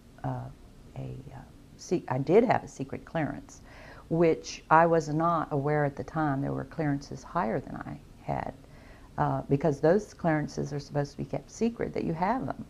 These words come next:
So I didn't know. I thought I had the top clearance.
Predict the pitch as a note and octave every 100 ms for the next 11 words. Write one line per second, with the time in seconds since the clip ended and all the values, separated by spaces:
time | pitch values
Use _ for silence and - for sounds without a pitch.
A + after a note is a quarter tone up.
0 | - - C#3+ C#3+ D3 D3+ C#3+ D#3 G3+ D#3+
1 | D#3 - - D#3 D#3 D3+ D3+ C#3 C3+ D3
2 | C3+ - - - E3 C3 - -